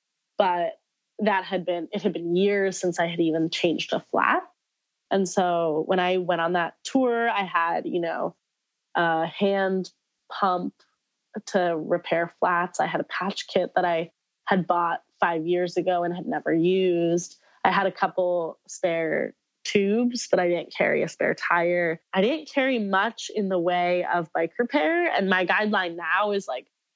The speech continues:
don't carry anything you don't know how to use. Like, <laughs> if I, if I, if people would say,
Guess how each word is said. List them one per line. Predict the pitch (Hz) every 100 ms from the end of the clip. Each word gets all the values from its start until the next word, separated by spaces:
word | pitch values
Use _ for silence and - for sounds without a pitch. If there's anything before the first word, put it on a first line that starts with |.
| -
don't | 185 185 180 -
carry | 190 185 180
anything | 170 175 180 185
you | 175
don't | 160 -
know | 175
how | -
to | 170
use. | 160 - - 214 220 208
Like, | 185 165 -
<laughs> | -
if | 320 214 - -
I, | 277 294 285 _ _ _
if | 240 - -
I, | 220 - -
if | 269
people | 247 233
would | 240
say, | - 214 208